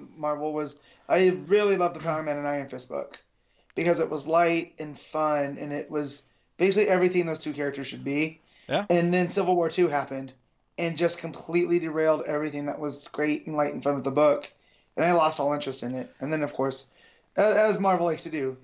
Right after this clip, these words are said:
Speaker 1: they canceled it and relaunched the characters
Speaker 2: As you
Speaker 1: in their
Speaker 2: do.
Speaker 1: own books.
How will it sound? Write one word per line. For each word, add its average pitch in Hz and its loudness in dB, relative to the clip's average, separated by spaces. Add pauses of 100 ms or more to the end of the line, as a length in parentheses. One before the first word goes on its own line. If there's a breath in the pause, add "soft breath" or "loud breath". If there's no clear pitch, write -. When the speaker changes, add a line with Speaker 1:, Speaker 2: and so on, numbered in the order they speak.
Speaker 1:
they 135 -8
canceled 131 -8
it 135 -6
and 127 -8 (460)
relaunched 151 4
the 151 -4
characters 143 -2
Speaker 2:
As 131 -4
you 127 -6
Speaker 1:
in 135 -6
their - 0
Speaker 2:
do. 143 -2
Speaker 1:
own 131 -6
books. - -8